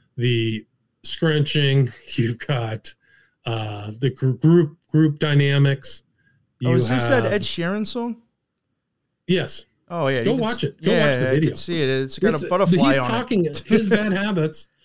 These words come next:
Speaker 1: So he's, he's really talking about himself as a serial killer.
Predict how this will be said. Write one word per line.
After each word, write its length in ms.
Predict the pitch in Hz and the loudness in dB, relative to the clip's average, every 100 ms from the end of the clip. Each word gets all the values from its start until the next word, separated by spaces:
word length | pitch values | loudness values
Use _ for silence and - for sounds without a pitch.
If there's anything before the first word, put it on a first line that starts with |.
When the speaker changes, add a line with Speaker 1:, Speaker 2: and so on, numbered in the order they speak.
| _ - | _ -14
Speaker 1:
So 220 | - 202 185 | -6 -2 0
he's, 420 | 180 247 262 - 156 | 0 0 -2 -6 -2
he's 340 | 165 262 220 | 0 2 2
really 440 | 202 240 254 196 | 2 2 2 0
talking 460 | 156 196 202 208 185 | -2 -4 -4 0 0
about 220 | 156 160 | 0 2
himself 380 | 160 147 196 214 | 0 0 -2 -2
as 120 | 151 | -2
a 60 | 147 | -2
serial 380 | - 233 254 110 | -2 -2 -2 -4
killer. 200 | - | -10